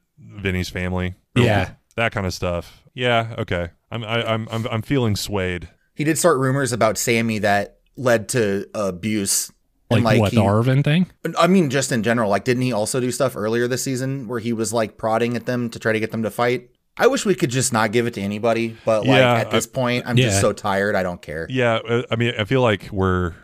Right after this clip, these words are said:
Speaker 1: uh, picking the, the least smelly turd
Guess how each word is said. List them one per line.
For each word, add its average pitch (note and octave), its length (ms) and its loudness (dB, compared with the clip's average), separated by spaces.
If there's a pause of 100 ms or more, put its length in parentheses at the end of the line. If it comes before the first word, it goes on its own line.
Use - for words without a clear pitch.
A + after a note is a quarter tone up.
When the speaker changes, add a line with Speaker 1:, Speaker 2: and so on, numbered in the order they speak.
(280)
Speaker 1:
uh, F2 340 -2
picking C#3 380 0
the, F2 380 0 (180)
the F2+ 520 0
least A2 340 0
smelly A#2 380 2
turd F#2 420 0